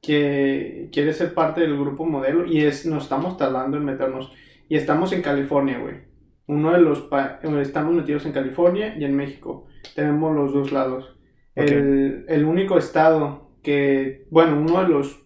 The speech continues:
Speaker 1: pocos estados en Estados Unidos que la marihuana es legal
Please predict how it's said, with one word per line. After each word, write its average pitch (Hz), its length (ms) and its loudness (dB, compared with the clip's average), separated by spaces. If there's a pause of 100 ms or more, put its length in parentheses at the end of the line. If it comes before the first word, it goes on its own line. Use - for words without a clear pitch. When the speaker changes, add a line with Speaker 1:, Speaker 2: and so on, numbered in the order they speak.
Speaker 1:
pocos 165 320 -2
estados 147 600 -2 (380)
en 147 140 -2
Estados 147 360 -2
Unidos 147 380 -2
que 139 160 -4
la 135 120 -2
marihuana 139 500 0
es 147 160 -6
legal 147 560 -2